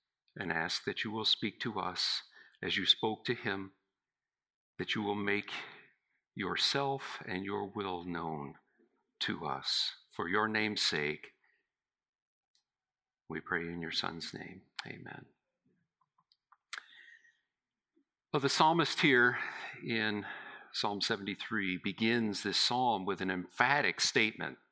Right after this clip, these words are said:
He declares with absolute confidence that God acts beneficially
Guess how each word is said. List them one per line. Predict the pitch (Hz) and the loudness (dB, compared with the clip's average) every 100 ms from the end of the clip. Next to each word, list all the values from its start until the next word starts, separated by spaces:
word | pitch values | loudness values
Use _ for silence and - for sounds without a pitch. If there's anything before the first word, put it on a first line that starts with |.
| - - - - - - - - - - - - | -16 -10 -10 -10 -10 -10 -12 -12 -14 -18 -18 -4
He | 147 165 185 | 0 4 4
declares | 180 180 - - 139 131 135 139 131 | 4 2 0 4 6 8 8 6 4
with | 120 - - | 2 2 0
absolute | - 151 160 165 143 - 156 151 151 139 | 4 6 6 4 2 4 4 4 2 0
confidence | - 139 127 117 90 76 73 78 - - - - - - | 2 2 2 0 -2 -2 -6 -4 0 0 0 -6 -10 -2
that | 113 - | -2 2
God | 131 127 135 110 98 | 2 4 4 4 0
acts | - 117 113 104 - - - | 0 2 4 4 2 -2 -4
beneficially | 110 117 131 151 - 143 - 98 87 80 80 | 2 4 4 2 0 0 2 0 0 -4 -6